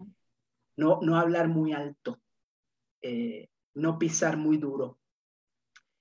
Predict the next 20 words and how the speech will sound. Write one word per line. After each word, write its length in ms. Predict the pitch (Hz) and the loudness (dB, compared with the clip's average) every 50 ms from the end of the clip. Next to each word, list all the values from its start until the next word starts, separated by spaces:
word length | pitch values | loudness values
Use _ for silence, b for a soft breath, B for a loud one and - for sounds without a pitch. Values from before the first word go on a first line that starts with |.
| _ _ _ _ _ _ _ _ _ _ | _ _ _ _ _ _ _ _ _ _
Y, 420 | - 269 285 285 294 294 - - - | 4 6 6 6 6 4 0 -4 0
eh, 460 | - 170 165 165 160 156 160 170 165 165 | 4 6 8 8 8 6 4 2 0 -6
yo 480 | 160 160 185 185 190 208 226 220 226 - | 0 2 4 4 6 4 2 2 0 -6
siento 640 | - - - - 226 220 226 240 226 220 208 180 - | -10 -10 -4 -2 2 2 4 2 2 0 -2 -6 -6
que 400 | - - 165 156 156 151 143 - - | -6 -4 -2 0 2 0 0 -2 -4
mi 640 | 170 160 165 165 170 165 165 156 151 147 147 143 143 _ _ _ _ _ _ | -2 -2 0 2 4 4 4 4 2 0 -2 -8 -12 _ _ _ _ _ _
visión 440 | 165 160 160 165 - 180 185 226 214 | -6 -6 -6 -4 -4 -4 -4 -4 0
teológica 600 | - 214 202 196 202 196 208 208 - - 160 151 | 0 2 2 2 0 -2 -2 -4 -2 -2 -4 -2
dio 200 | 147 156 160 156 | 2 0 2 2
un 120 | 165 170 | 0 -2
giro 560 | 160 160 - - - 294 285 285 285 240 196 | -4 -8 -12 -8 -6 -2 -2 2 2 2 2
fundamental, 880 | 165 160 - 156 147 143 143 139 143 139 135 139 _ - 135 135 160 160 _ _ _ _ _ _ _ _ _ _ _ _ _ _ _ _ _ | 0 -4 -6 -6 -6 -4 -6 -6 -6 -6 -8 -10 _ -8 -6 -6 -6 -10 _ _ _ _ _ _ _ _ _ _ _ _ _ _ _ _ _
eh, 320 | - 147 139 139 139 143 143 | 0 2 2 2 2 0 4
cuando 300 | - 175 165 160 160 156 | 4 6 6 6 6 4
fui 160 | - - 202 | 2 2 2
a 60 | 180 | 4
Brasil. 440 | 175 180 170 165 - - - - - _ _ _ _ | 4 4 2 0 -2 -10 -12 -14 -14 _ _ _ _
Porque 240 | - 170 165 - 180 | -4 -4 -2 -2 -4
fíjense 760 | - - 254 254 247 254 254 233 - - 208 185 180 165 165 | -4 0 4 4 4 4 4 0 0 0 0 0 0 -2 -6
que, 520 | _ - 170 156 151 156 151 151 139 - | _ 0 2 4 4 4 4 2 0 -2